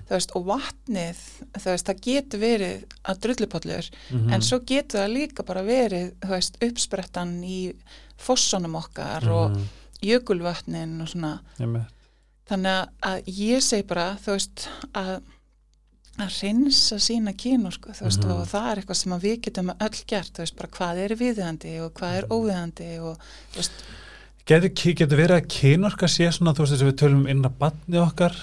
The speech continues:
Speaker 2: þú veist, getur að, er að, er kynorka kannski bara einhver svona partur af okkur sem við getum kynnst og, þú veist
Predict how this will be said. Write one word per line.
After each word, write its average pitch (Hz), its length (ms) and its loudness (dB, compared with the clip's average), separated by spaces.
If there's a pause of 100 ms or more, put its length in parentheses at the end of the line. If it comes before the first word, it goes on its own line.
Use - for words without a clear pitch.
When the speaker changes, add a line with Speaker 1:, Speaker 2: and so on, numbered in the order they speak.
Speaker 2:
þú 165 140 4
veist, 160 380 0
getur 147 280 4
að, 117 100 -4 (100)
er 151 100 6
að, 156 200 2
er 156 100 -2
kynorka 165 680 2
kannski 139 240 2
bara 139 140 0
einhver 135 120 0
svona 131 220 2
partur - 600 0
af 165 180 4 (400)
okkur - 260 -2
sem 143 120 4
við 139 80 2
getum 110 360 -4
kynnst - 800 -2
og, 123 180 0
þú 127 140 -2
veist - 300 -8